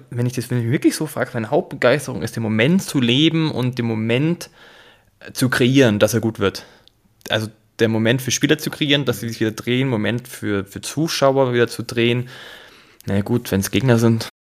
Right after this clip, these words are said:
Auf jeden Fall, dass Energie entsteht in der Halle. Aber ich glaub, das ist so die Hauptbegeisterung, dass du,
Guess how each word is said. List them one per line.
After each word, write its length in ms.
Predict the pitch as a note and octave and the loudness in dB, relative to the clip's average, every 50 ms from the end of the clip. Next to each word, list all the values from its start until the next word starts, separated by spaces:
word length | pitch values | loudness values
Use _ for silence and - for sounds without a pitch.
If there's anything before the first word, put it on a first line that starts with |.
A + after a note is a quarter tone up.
| _ _ _ _ _ _ _ _ _ _ _ _ _ _ _ _ _ _ _ _ _ _ _ _ _ _ - | _ _ _ _ _ _ _ _ _ _ _ _ _ _ _ _ _ _ _ _ _ _ _ _ _ _ -8
Auf 100 | - - | 0 2
jeden 140 | A2+ B2 | 4 4
Fall, 180 | A#2+ - A2 G#2 | 4 4 4 4
dass 140 | F#2+ G2+ - | 4 4 4
Energie 380 | - G2 F#2+ G2 - A#2 C#3 | 2 2 0 0 0 0 0
entsteht 340 | C#3 C#3 C3 - - - - | 0 0 -2 -4 -2 -2 0
in 100 | B2 B2 | 0 0
der 120 | A#2+ A2+ A2+ | 0 0 0
Halle. 260 | A#2 A#2+ A#2+ A#2+ A#2+ - - - - - - - - - | 2 2 2 0 0 -6 -14 -18 -18 -18 -18 -20 -18 -12
Aber 120 | - G#2+ | -8 -8
ich 120 | G#2+ - - | -6 -6 -6
glaub, 200 | - A2 G2+ - | -4 -6 -4 -2
das 120 | A2 G#2 G#2+ | -4 -4 -4
ist 100 | G#2 - | -4 -4
so 80 | G#2 | -2
die 80 | G#2 G2+ | -2 0
Hauptbegeisterung, 800 | G2+ G#2 G#2+ - G2+ G2+ F#2+ F#2+ F#2 - - F2+ F#2 F#2+ F#2+ G2 | -2 -2 -2 -2 0 2 2 2 2 0 -2 -2 0 0 0 0
dass 200 | G2 G2 - - | 0 0 -2 -2
du, 260 | - G2+ G2 F#2+ F#2+ | -2 -2 -2 -2 -2